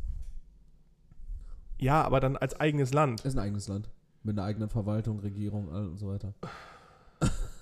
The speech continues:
Speaker 2: Ich hab, <laughs> ich hab, ich hab noch eine abschließende Frage.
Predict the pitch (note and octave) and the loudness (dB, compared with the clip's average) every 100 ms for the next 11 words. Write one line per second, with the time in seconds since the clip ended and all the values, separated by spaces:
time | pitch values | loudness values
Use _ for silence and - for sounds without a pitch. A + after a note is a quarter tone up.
0 | - - - - - - _ - - - | -10 -10 -10 -18 -20 -20 _ -20 -14 -10
1 | - - - - _ _ _ _ _ - | -10 -12 -18 -18 _ _ _ _ _ -16
2 | - - - - _ _ - - - - | -14 -20 -20 -20 _ _ -18 -14 -8 -6
3 | - - - - _ _ _ _ _ _ | -6 -12 -14 -20 _ _ _ _ _ _
4 | _ _ - - - - B2+ D#3 - - | _ _ -16 -16 -14 -4 2 2 6 6
5 | - - - - - B2+ A#2 B2 - B2 | 6 6 4 2 -6 -2 0 0 0 0
6 | B2 G#2+ A2 B2 - B2+ A#2+ A#2 B2+ C3+ | 2 2 0 0 0 0 0 -2 -2 0